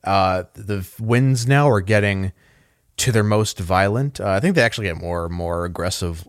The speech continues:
uh, in another scene in a bit here. Well, this is already one of the loudest scenes, uh, in the movie so far. Uh, and I just wanna say, um, you need to have a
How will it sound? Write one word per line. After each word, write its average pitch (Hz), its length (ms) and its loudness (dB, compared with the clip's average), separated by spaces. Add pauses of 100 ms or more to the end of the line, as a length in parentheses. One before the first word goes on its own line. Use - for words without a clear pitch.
uh, 87 320 -2 (340)
in 104 80 -4
another 95 440 0
scene 92 280 -4
in 87 120 -4
a 80 60 -6
bit 92 280 -4
here. 87 380 -4 (320)
Well, 147 180 2
this 196 300 4
is 175 120 2
already 151 360 6
one 123 180 2
of 107 80 -2
the 101 80 0
loudest 95 480 0
scenes, 90 480 -6 (540)
uh, 95 200 4
in 98 120 0
the 95 60 2
movie 98 280 2
so 127 220 2
far. 147 340 0 (580)
Uh, 107 280 4
and 139 80 2
I 151 40 4
just 190 200 2
wanna 247 160 4
say, 151 380 2 (220)
um, 127 500 4 (260)
you 208 800 2 (320)
need 185 400 4
to 185 160 4
have 110 560 4
a 107 240 -2